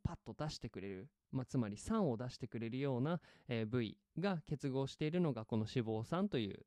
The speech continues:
ところに相当します。で、えー、この不飽和と飽和の違いを生むのはですね、炭化水素の構造に関係しているんです。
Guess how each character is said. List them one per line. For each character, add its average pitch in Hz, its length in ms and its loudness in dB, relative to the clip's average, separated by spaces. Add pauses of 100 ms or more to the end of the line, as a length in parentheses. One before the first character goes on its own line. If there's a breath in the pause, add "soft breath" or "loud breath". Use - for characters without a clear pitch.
と 120 80 -6
こ 110 100 0
ろ 127 100 2
に 170 160 4
相 104 180 -2
当 101 120 -6
し 101 140 -6
ま - 180 -8
す。 - 180 -20 (1200 loud breath)
で、 175 160 4 (240 soft breath)
え 190 60 0
ー、 180 40 0
こ 185 120 2
の 185 120 6
不 208 160 4
飽 254 260 0
和 117 180 2
と 147 200 -2
飽 147 260 2
和 147 120 4
の 139 140 4
違 139 320 -2
い 139 60 2
を 135 60 0
生 139 120 2
む 139 100 6
の 123 120 4
は 98 60 -4
で 101 100 -6
す - 120 -2
ね、 143 260 0
炭 208 240 4
化 208 160 -2
水 208 240 0
素 165 140 0
の 175 120 2
構 135 280 0
造 120 220 0
に 170 140 4
関 113 260 0
係 113 180 -6
し - 80 -10
て 117 80 -4
い 110 40 -2
る 104 100 0
ん 92 40 -2
で 92 100 -8
す。 - 160 -20